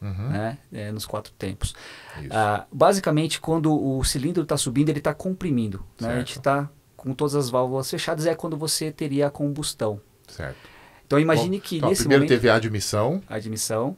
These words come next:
Speaker 1: Isso. Aí ele subiu.
Speaker 2: Subiu, né? Aí você vai ter a compressão.
Speaker 1: Queimou.
Speaker 2: Co-, queimou, vai descer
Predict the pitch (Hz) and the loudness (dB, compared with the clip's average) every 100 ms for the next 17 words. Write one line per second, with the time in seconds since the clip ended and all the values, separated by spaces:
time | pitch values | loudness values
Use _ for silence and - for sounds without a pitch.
0 | _ - 87 69 - - - 92 95 85 | _ -14 -12 -12 -14 -16 -8 -4 -4 -4
1 | - 95 98 151 127 107 117 135 190 - | -6 -4 -2 -2 -4 0 2 4 2 -4
2 | _ _ - - 110 117 175 113 131 131 | _ _ -20 -10 -4 -4 0 2 4 4
3 | 147 135 135 139 127 - 147 131 127 - | 6 6 6 4 2 2 -2 -2 -2 0
4 | 110 123 185 - _ _ _ - - - | 2 2 0 -6 _ _ _ -20 -12 0
5 | 107 101 98 117 147 - 143 139 135 196 | 2 4 4 2 0 4 6 8 10 10
6 | 190 135 135 139 - 175 233 285 | 10 6 6 6 6 8 8 6